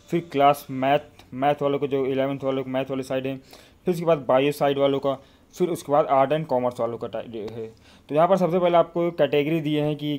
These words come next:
किन किन कैटेगरी का है, जैसे यहाँ पर अनरिजर्व्ड जनरल यानी एससी, एसटी, ओबीसी, जो, जो भी आप इसमें जो भी हों,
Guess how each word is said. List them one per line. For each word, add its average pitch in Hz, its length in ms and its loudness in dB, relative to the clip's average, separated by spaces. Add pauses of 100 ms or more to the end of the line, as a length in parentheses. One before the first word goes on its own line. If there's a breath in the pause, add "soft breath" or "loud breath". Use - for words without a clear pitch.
किन 147 140 -4
किन 135 160 -6
कैटेगरी 135 420 -2
का 131 120 -2
है, 131 100 0
जैसे 131 240 -4
यहाँ 131 140 0
पर 131 120 -2
अनरिजर्व्ड 127 600 -4
जनरल 127 360 -4
यानी 131 340 -4
एससी, 131 380 -6
एसटी, 131 420 -6
ओबीसी, 127 540 -4
जो, 131 320 -10
जो 147 180 -4
भी 160 140 -4
आप 147 160 2
इसमें 147 240 -8
जो 143 120 -2
भी 147 120 -4
हों, 151 120 -4